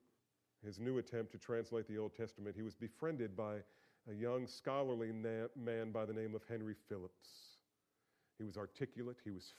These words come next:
friendly, he was gregarious, he knew the languages,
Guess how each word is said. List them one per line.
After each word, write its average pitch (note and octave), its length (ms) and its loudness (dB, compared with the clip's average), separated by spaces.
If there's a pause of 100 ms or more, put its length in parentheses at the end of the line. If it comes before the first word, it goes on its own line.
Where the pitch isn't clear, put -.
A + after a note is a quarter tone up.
(100)
friendly, A#2 420 0
he G#2 80 -2
was G#2 160 -4
gregarious, A2+ 880 0 (280)
he G#2+ 60 -4
knew A2 360 0
the A#2 100 4
languages, A2+ 1040 -2